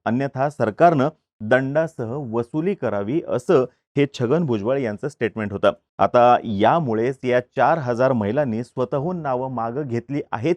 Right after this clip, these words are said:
की काय असा प्रश्न विचारला जातोय. अदिती तटकरे सुद्धा म्हणाले आहेत की काही महिलांनी लाभ परत देण्यास सुरुवात केलेली आहे. आपण या योजनेसाठी पात्र नाही असं लक्षात आल्यानंतर काही महिला अर्ज भरून या योजनेचा लाभ आता नाकारत आहेत.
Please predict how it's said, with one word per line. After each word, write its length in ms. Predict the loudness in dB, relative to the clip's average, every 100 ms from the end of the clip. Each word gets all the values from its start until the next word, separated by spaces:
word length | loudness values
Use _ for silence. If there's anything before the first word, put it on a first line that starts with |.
| -2
की 60 |
काय 320 | 0 4 4 2
असा 240 | 0 0
प्रश्न 340 | 0 0 -2 -4
विचारला 440 | 2 4 4 4
जातोय. 240 | 0 -2 -6 -2 4 4 6
अदिती 300 | 4 4 0
तटकरे 420 | 2 2 6 6
सुद्धा 220 | 6 2 2
म्हणाले 340 | 2 2 4
आहेत 280 | 4 4 0
की 80 | -2
काही 220 | -2 -4
महिलांनी 600 | -2 -4 -2 -2 -2 2
लाभ 240 | 4 4 2
परत 280 | 2 2
देण्यास 340 | 2 0 0 -2
सुरुवात 320 | -2 0 0 0
केलेली 300 | -2 0 2
आहे. 200 | 0 -2 _ _ _
आपण 300 | 0 2 -4
या 120 | -2
योजनेसाठी 640 | 0 -2 -4 -6 -6 -6 -2 4
पात्र 300 | 4 4 0
नाही 240 | 2 0
असं 240 | 0 0
लक्षात 300 | 0 0 -2 -4
आल्यानंतर 560 | 0 2 2 0 2 2 2 _ _
काही 200 | 2 4
महिला 360 | 4 4 4 4
अर्ज 260 | 4 4 2
भरून 320 | 0 0 -2
या 140 | -2
योजनेचा 580 | -2 -2 -2 -4 -4 -2
लाभ 320 | 2 4 4
आता 300 | 2 0 0
नाकारत 440 | 2 2 2 0 0
आहेत. 160 | -2